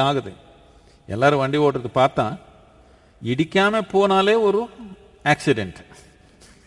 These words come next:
அப்படித்தானே போயிருக்கிறாங்க நிறைய பேர். இடிச்சா ஆக்சிடென்ட் இல்லை, இடிக்காம இருக்கிறதே ஒரு ஆக்சிடென்ட். அப்படி பண்ணிருக்கிறோம். இதனாலே நம்ம எல்லாமே அதிர்ஷ்டமா நடக்குது, திருஷ்டி இல்லாம.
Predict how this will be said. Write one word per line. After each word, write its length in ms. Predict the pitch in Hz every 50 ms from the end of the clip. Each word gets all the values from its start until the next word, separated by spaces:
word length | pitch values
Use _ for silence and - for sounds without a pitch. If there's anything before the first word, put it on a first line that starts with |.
| _ _ _ _ _ _ _ _ _ _ _ -
அப்படித்தானே 380 | - 95 95 92 98 127 151 160 -
போயிருக்கிறாங்க 460 | 135 123 120 127 - - 143 135 104 120
நிறைய 200 | 113 92 87 143 127 -
பேர். 260 | - - 127 110 143 160 - - _ - - - - - - - - - _ -
இடிச்சா 400 | 98 110 127 151 151 - 190 185 - 160
ஆக்சிடென்ட் 360 | 147 - - 151 139 120 123 117
இல்லை, 140 | 101 90 80 78 110
இடிக்காம 440 | 117 123 120 - 147 143 147 143 135 123
இருக்கிறதே 340 | 113 101 - 113 117 135 160 160 135
ஒரு 80 | 113 101 90
ஆக்சிடென்ட். 360 | 95 - - - 98 95 87 92 92
அப்படி 220 | 92 - 107 - 175 - - - _
பண்ணிருக்கிறோம். 580 | - 110 113 113 101 87 - 92 90 104 147 170 180 - _ - - - _ _ 135 139
இதனாலே 420 | 170 175 190 175 170 151 139 139 143 135
நம்ம 180 | 120 110 110 104 104
எல்லாமே 380 | 110 113 123 127 139 147 165 165 156
அதிர்ஷ்டமா 720 | 123 117 117 131 143 127 - - - - 139 139 139 160 160 - - - 135
நடக்குது, 360 | 113 107 107 - 113 92 82 - - 92 87
திருஷ்டி 320 | 110 113 - - - 127 117 110
இல்லாம. 340 | 113 113 120 117 113 113